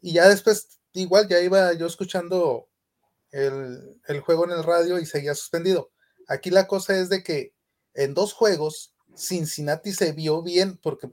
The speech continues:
muchos me estaban comentando, con Buffalo, la primera serie ofensiva iba por otro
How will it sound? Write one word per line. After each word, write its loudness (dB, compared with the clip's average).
muchos -6
me -6
estaban -4
comentando, -2
con -4
Buffalo, 2
la 0
primera 2
serie 0
ofensiva -2
iba -2
por 2
otro 0